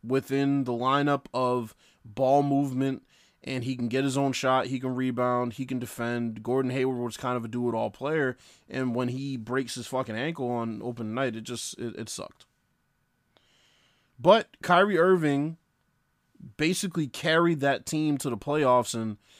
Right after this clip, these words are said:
until he got hurt, I'm convinced they were going to win the championship that year. That's my belief. They played Golden State. They played Golden State damn good.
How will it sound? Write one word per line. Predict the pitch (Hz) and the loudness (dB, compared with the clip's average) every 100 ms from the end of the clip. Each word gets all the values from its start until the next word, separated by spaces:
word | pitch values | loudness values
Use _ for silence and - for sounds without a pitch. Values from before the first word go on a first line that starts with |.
| _ - | _ -10
until | 131 214 208 | -2 4 4
he | 208 196 | 4 4
got | 196 151 | 2 2
hurt, | 143 180 185 - _ _ _ _ _ - | 4 2 2 -4 _ _ _ _ _ 0
I'm | 165 | 2
convinced | 175 180 131 139 160 - - _ _ 120 | 4 2 2 0 0 -4 -12 _ _ -6
they | 139 | 0
were | 160 156 | 4 2
going | 135 147 156 151 143 | 4 2 4 2 0
to | 156 | -2
win | 127 131 127 123 120 - _ | 0 0 2 0 -2 -8 _
the | 110 | -8
championship | - 127 113 104 - 98 | -4 -4 -4 -6 -6 -8
that | 101 85 | -10 -12
year. | - _ _ _ _ _ _ _ _ | -16 _ _ _ _ _ _ _ _
That's | 127 127 123 | -6 -2 0
my | 139 135 | 2 2
belief. | 131 196 190 - _ - _ - | 2 -4 -4 -8 _ -20 _ -6
They | 120 | -6
played | - 147 170 | 0 0 2
Golden | 156 165 160 | 2 0 0
State. | - 160 139 | -2 -2 -2
They | 120 | -4
played | - 139 127 | 0 0 2
Golden | 135 127 | 0 0
State | - 135 131 110 | -2 -4 -4 -8
damn | - 123 151 143 | -2 0 2 2
good. | 135 143 147 | 2 0 -2